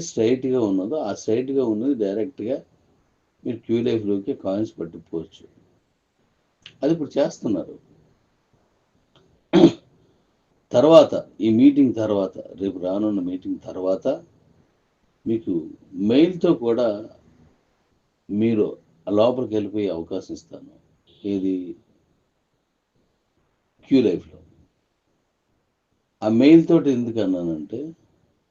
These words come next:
మీరు మళ్ళీ నూట ఇరవై రూపాయలు పే చేయవసరం లేదు అక్కడ. అరవై కాయిన్స్ అరవై రూపాయలు ఉన్నాయి, అది చేయవసరం లేదు. నేను కేవలం మెయిల్ తోటి ఇలా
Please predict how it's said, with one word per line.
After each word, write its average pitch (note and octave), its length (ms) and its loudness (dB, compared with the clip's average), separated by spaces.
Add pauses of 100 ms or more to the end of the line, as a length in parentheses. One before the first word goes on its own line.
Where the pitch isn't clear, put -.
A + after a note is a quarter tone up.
(760)
మీరు B2+ 260 4
మళ్ళీ C3 200 4 (160)
నూట A#2+ 200 0 (140)
ఇరవై G#2 260 2
రూపాయలు C3 340 -4
పే G#2+ 80 0 (120)
చేయవసరం G2+ 380 -4
లేదు D#2 220 -12
అక్కడ. - 160 -20 (1500)
అరవై G2+ 240 2 (100)
కాయిన్స్ A2+ 360 -2 (260)
అరవై F#2 240 -2
రూపాయలు E2+ 340 -8
ఉన్నాయి, - 220 -16 (340)
అది G2+ 200 -4 (800)
చేయవసరం C#3+ 500 4
లేదు. D2 180 -14 (180)
నేను G#2 160 0 (100)
కేవలం A2+ 460 0
మెయిల్ G#2+ 260 0
తోటి A2+ 220 -2
ఇలా B2 120 -2